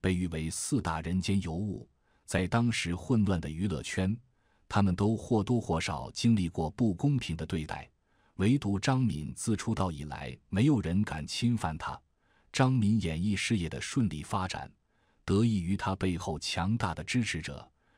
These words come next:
成功男人背后总有一位默默付出的女人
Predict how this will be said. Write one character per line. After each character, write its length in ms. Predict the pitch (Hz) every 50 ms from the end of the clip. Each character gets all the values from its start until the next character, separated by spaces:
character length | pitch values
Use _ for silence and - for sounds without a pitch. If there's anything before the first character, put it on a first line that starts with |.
| _ _ _ -
成 280 | - - - 113 131
功 220 | 131 - 127 123 113
男 180 | 92 87 101
人 160 | 107 104 101 107
背 220 | - 95 92 82
后 320 | - - - 80 71 - _ _ _
总 200 | - - 107 113
有 160 | 117 104 87
一 140 | 82 87 101
位 180 | 92 87 80 82
默 240 | 98 131 127 98 87
默 220 | 92 82 80 73
付 260 | - - - - 104
出 200 | 92 - - 101
的 80 | 90 85
女 220 | 82 82 76 71
人 280 | 64 64 65 - -